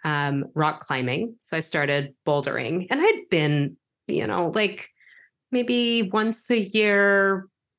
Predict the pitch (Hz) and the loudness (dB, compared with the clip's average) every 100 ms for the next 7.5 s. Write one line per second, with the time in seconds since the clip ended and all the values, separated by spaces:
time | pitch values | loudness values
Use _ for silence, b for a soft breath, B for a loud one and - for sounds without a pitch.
0 | _ _ - 190 190 185 165 - 151 143 | _ _ -4 -2 0 -2 -4 -2 -2 -2
1 | - - - - 180 - - 180 160 151 | -4 -6 -4 -2 -2 -4 2 4 4 2
2 | 143 143 - 156 139 139 131 - - 151 | 0 -4 -2 -2 0 -2 -4 -6 -6 -4
3 | 135 147 B B B B _ _ - 185 | -4 -6 B B B B _ _ -2 2
4 | 180 175 170 - - _ _ _ _ 175 | 4 4 2 0 -6 _ _ _ _ 0
5 | 175 170 170 165 160 165 - - _ _ | 2 2 2 4 4 2 0 -10 _ _
6 | 170 165 - 175 160 170 165 147 - 160 | -2 -2 0 0 2 2 0 -2 -2 2
7 | 160 156 156 156 | 4 4 2 0